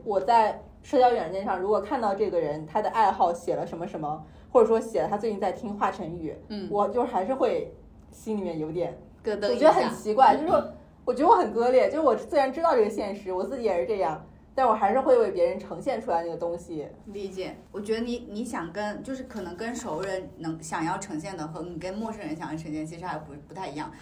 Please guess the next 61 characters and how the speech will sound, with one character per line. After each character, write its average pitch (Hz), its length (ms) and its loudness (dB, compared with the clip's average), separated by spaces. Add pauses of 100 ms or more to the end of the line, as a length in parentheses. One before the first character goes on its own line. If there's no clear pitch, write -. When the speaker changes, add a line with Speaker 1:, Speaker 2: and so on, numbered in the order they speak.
(120)
Speaker 2:
就 277 100 -6
是 269 120 -4 (120)
有 190 160 -2
些 202 120 -4
guilty， 220 380 -6
其 220 120 -6
实 226 80 -4
我 190 180 -2
是 233 80 -8
可 254 120 -4
以 208 60 0
跟 202 160 -6
你 180 40 -10
们 151 100 -8
分 185 160 -8
享 185 220 -8
的， - 80 -16 (220)
但 247 120 -2
我 226 80 0
可 226 120 -6
能 170 180 -6
跟 226 280 -4
刚， 240 380 2 (420)
就 277 100 -6
不 226 140 -6
太 311 160 2
熟 196 220 0
的 202 100 2
人 175 200 -2
确 277 260 -2
实 214 120 -6
是 196 180 -6
不 - 160 -12
太 208 160 -8
能 160 140 -4
分 160 180 -8
享。 160 180 -12 (640)
Speaker 1:
但 349 200 6
如 277 120 -6
果 302 140 2
你 269 140 -2
跟， 247 320 -2 (200)
就 277 120 -6
你 240 180 -4
很 254 180 -4
熟 160 220 -6
的 190 100 -2
人， - 220 -4
Speaker 2:
嗯。 240 120 -4
Speaker 1:
但 233 160 2
是 233 60 -6
他 247 400 -4 (220)
在 262 100 -4
这 247 140 -4
方 240 160 -4
面 240 160 -12
品 180 180 -12
味 196 140 -4
很 208 180 -8
高， 175 400 -2
Speaker 2:
嗯。 196 300 -8